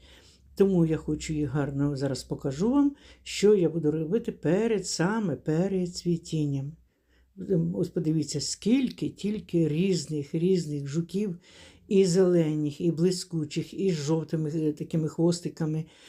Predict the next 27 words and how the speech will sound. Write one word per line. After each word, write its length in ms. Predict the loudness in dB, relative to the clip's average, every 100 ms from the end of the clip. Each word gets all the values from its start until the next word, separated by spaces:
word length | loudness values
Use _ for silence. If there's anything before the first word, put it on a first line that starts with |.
| -20 _ -2
і 360 | 2 4 2 -2 -6
крильцями, 600 | 2 4 4 0 -2 -2
які 380 | 0 -2 -4 -8
хочеш, 520 | -2 0 0 -4 -6
їх 260 | -4 -4 -4
тут 220 | -4 -4
дуже 260 | -2 0 -2
багато. 440 | -2 -4 -6 -4
Вони, 460 | 0 0 2 0 0
е, 60 | -2 -4 -8 -4
певно, 320 | 0 2 0 -2
полюбляють 580 | -2 -2 2 2 2
щось 180 | -2 -8
солоденьке, 640 | -4 -2 0 0 0 0 -4
і 140 | -4
це 200 | -4 -2
вони 320 | 0 2 0 -2 -16 -20 _
повиїдали 840 | 4 6 6 0 0 0 0 2 0
оцю 360 | -2 -2 -2
всю 320 | -4 -4 -4
солодку 560 | -2 -2 0 0 -4 -10
патоку, 500 | -6 -6 -6 -6 -2
яка 240 | -4 -4
там 200 | -6 -4
була 220 | -2 0 0
на 380 | -2 -2 -4 -8 -20 _
півоніях. 640 | 0 0 2 -2 -4 -10